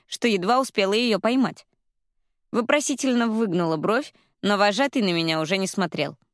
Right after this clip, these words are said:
Я проводила его взглядом, наблюдая, как он возвращается к своему отряду младшеклассников. Отвернувшись, я все-таки надела его бойцовку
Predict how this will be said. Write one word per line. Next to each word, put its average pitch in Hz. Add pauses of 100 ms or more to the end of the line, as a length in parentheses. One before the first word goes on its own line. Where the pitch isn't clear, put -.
(480)
Я 160
проводила 185
его 170
взглядом, 214
наблюдая, 175
как -
он 180
возвращается 170
к -
своему 170
отряду 160
младшеклассников. 175 (840)
Отвернувшись, 226
я 190
все-таки 226
надела 208
его 151
бойцовку 208